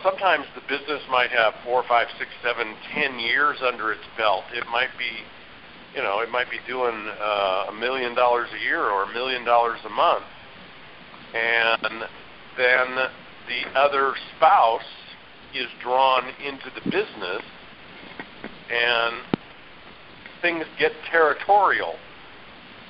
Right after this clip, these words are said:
And, um, you know, you have the person that actually launched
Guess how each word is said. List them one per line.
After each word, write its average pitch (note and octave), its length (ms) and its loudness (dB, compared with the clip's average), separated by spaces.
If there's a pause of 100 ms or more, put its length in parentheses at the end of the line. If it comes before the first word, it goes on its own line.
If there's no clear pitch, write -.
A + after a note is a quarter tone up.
(760)
And, A#2+ 640 2 (1700)
um, A2 500 4
you C3 80 -2
know, A2+ 100 2
you A#2 140 -2
have C3+ 160 0
the A2+ 140 -10
person C#3+ 360 0
that A2 120 -2
actually C3 520 2 (300)
launched C3+ 360 4